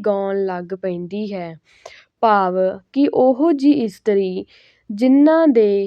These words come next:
ਹਿਰਦੇ ਅੰਦਰ ਪਰਮਾਤਮਾ ਦਾ ਵਾਸਾ ਹੋ ਗਿਆ, ਜਿਨ੍ਹਾਂ ਨੂੰ ਆਤਮਿਕ ਆਨੰਦ ਉਹਨਾਂ ਨੂੰ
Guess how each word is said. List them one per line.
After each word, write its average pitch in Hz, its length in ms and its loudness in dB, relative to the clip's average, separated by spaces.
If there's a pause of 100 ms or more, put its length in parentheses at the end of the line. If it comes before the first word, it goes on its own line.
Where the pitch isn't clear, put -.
(120)
ਹਿਰਦੇ 208 480 2
ਅੰਦਰ 185 340 -2 (400)
ਪਰਮਾਤਮਾ 214 840 -2
ਦਾ 294 240 2
ਵਾਸਾ 226 520 -2
ਹੋ 220 280 -4
ਗਿਆ, 185 420 -6 (680)
ਜਿਨ੍ਹਾਂ 285 420 4
ਨੂੰ 320 180 2 (200)
ਆਤਮਿਕ 247 640 -2 (140)
ਆਨੰਦ 226 480 0 (120)
ਉਹਨਾਂ 240 380 0
ਨੂੰ 202 320 -2